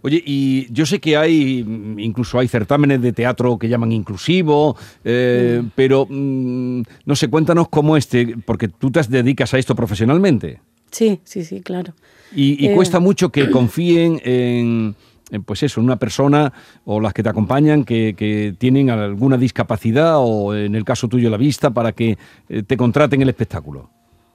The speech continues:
Speaker 2: Es que, mm, normalmente, mm, se suele, se suele, mm, identificar los grupos de teatro, am, mm, eh, con personas con discapacidad como amateur,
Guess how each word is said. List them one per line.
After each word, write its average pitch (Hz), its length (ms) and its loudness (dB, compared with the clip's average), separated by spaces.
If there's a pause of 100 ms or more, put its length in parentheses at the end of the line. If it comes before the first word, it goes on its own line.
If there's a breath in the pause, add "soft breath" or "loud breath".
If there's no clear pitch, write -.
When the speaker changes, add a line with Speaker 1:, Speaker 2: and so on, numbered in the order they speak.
(500 loud breath)
Speaker 2:
Es 226 160 -4
que, 285 380 4
mm, 220 680 0
normalmente, 240 1080 2
mm, 196 480 -4
se 170 280 -4
suele, 202 1000 0
se 196 160 -8
suele, 202 920 -2
mm, 180 140 -6 (420 loud breath)
identificar 196 720 0
los 196 240 0
grupos 185 340 -4
de 214 100 -2
teatro, 190 720 -4
am, 180 680 -6
mm, 175 40 -14 (420 soft breath)
eh, 226 320 -14
con 185 300 -2
personas 190 340 -4
con 208 140 -6
discapacidad 185 600 -4
como 202 240 -4
amateur, 160 480 -4